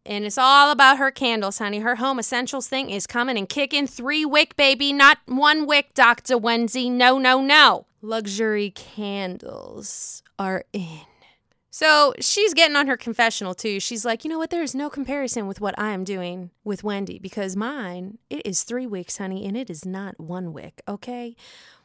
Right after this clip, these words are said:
Woo! I wonder why she's saying that. Do you think she's saying that because, I don't know, I feel like she's a little threatened by Doctor Wendy in some kind of way. I felt that way last season.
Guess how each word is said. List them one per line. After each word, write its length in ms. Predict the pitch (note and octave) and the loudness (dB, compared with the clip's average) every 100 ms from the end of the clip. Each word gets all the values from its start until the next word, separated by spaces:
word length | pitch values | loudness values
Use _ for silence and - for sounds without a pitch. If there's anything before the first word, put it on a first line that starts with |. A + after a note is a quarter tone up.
| _ | _
Woo! 1120 | _ D5 D#5+ F5 F5 E5+ D#5+ C#5+ B4+ A4+ F#4 | _ -6 -2 2 2 4 6 8 10 10 6
I 20 | A#3+ - - - | 0 -6 -14 -4
wonder 340 | B4 D#5+ G#5 E5+ | 0 0 2 2
why 140 | A#4 | 2
she's 180 | - G#4 | 2 -2
saying 240 | C#4 C4+ | -2 -2
that. 320 | A3+ F#3 F3+ - | -2 -4 -6 -8
Do 100 | C#4+ | -12
you 140 | C5+ | -12
think 540 | - C5+ C5+ A#4+ - _ _ _ _ - | -4 0 2 0 -6 _ _ _ _ -10
she's 320 | - C#4+ C4 | -6 -4 -4
saying 320 | C4+ A#3 A#3+ | -2 -2 -2
that 240 | B3 B3 | -2 -2
because, 880 | A#3 - A3 G#3 G3+ G3 - - - _ - | -4 -8 -4 -2 -2 -4 -8 -10 -12 _ -2
I 60 | |
don't 100 | A4+ | 2
know, 120 | D4 A#3+ | 4 4
I 120 | - C5 | 4 4
feel 140 | C#5 C5 | 0 2
like 60 | |
she's 220 | - D4+ B3 | 0 -2 -2
a 60 | |
little 220 | A3+ G#3+ | -2 -4
threatened 580 | - - - F3 G3+ A3+ | -6 -10 -6 -4 -4 -4
by 140 | A#3+ B3 | -4 -4
Doctor 340 | C4 - C4 | -4 -4 -8
Wendy 340 | B3+ B3+ C4 | -6 -6 -8
in 120 | C4 A#3+ | -8 -6
some 180 | B3+ | -8
kind 180 | B3 B3+ | -8 -8
of 80 | B3 | -6
way. 220 | A#3+ B3 | -4 -4
I 100 | - | -4
felt 360 | F#3 - G#3 - | -6 -4 -4 0
that 180 | B3 A3+ | 0 0
way 180 | G#3+ | -4
last 440 | F#3 E3 C#3+ F#3 - | -6 -10 -6 -4 -4
season. 640 | C4+ C4+ C4+ D#4 D#4 D#4 | -6 -6 -6 -6 -4 -6